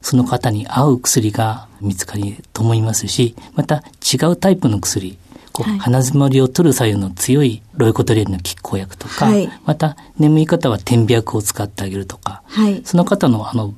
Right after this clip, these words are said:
Speaker 1: 病状に合わせて
Speaker 2: はい。
Speaker 1: 薬が選んでいくことができると思いますので、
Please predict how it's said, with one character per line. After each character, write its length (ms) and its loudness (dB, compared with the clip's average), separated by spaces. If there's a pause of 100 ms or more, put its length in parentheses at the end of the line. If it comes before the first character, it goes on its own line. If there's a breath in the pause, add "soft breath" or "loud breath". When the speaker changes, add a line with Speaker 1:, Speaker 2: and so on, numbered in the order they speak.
Speaker 1:
病 420 0
状 220 2
に 160 -2
合 80 -2
わ 100 4
せ 140 2
て 300 -8
Speaker 2:
は 180 0
い。 80 0
Speaker 1:
薬 300 -2
が 200 -8 (220 soft breath)
選 220 2
ん 60 6
で 60 2
い 60 -2
く 20 -10
こ 100 -12
と 120 -8
が 80 -6
で 100 -6
き 80 -6
る 60 -10
と 80 -10
思 100 -6
い 60 -10
ま 80 -10
す 120 -8
の 120 -6
で、 260 -2